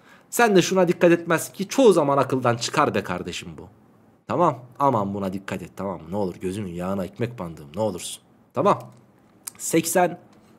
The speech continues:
yedideyiz. Birinci dereceden iki bilinmeyenli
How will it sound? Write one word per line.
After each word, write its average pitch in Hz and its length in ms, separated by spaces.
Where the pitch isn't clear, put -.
yedideyiz. 101 680
Birinci 208 480
dereceden 120 540
iki 254 420
bilinmeyenli 131 800